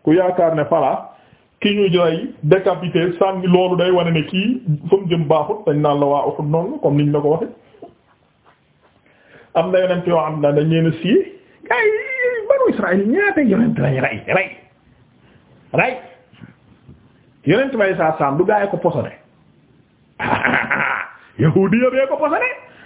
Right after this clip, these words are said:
Seydina Anas nee na man dama, yonent saa saam depuis Xaybar ba mu lekkee loolu dama doon, doonu woon dañ may gis trace u poson boobu ci yonent bay saa saam. Waaw.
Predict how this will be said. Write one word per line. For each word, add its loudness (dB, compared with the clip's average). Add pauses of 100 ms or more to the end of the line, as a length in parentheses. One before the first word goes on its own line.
(160)
Seydina 2
Anas -2
nee 0
na -2
man -2
dama, 0
yonent 2
saa 0
saam -2
depuis 2
Xaybar 0
ba 2
mu -6
lekkee 0
loolu 2
dama 2
doon, -2 (400)
doonu 2
woon 0
dañ 2
may 2
gis -2
trace -2
u 0 (480)
poson 0
boobu 0 (340)
ci -2 (480)
yonent 2
bay 0
saa -10
saam. -16 (1400)
Waaw. -4